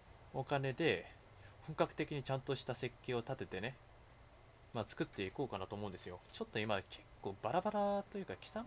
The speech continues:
いんで、その拡張性にも優れてないし。<laughs> ですからね、それをちょっと改めてやっ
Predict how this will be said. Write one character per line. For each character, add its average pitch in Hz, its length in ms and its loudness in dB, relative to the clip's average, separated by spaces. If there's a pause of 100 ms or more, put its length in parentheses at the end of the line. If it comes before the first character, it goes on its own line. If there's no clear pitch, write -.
い 123 80 0
ん 90 140 -4
で、 92 320 0 (1400)
そ 110 80 -4
の 98 100 -2
拡 - 240 -2
張 117 220 0
性 113 260 2
に 107 80 -2
も 98 80 -4 (100)
優 117 60 -2
れ 104 140 4
て 98 100 -4
な 92 100 0
い 90 60 -4
し。 - 180 -4 (640)
<laughs> - 680 -6
で 180 80 0
す - 80 -6
か 117 120 4
ら 98 80 4
ね、 92 100 0
そ 120 180 -2
れ 175 120 0
を 180 40 -4
ち - 80 -6
ょ - 40 -2
っ - 20 -10
と - 180 -2 (640)
改 123 340 2
め 95 80 0
て 92 160 -6
や 90 120 0
っ - 20 -6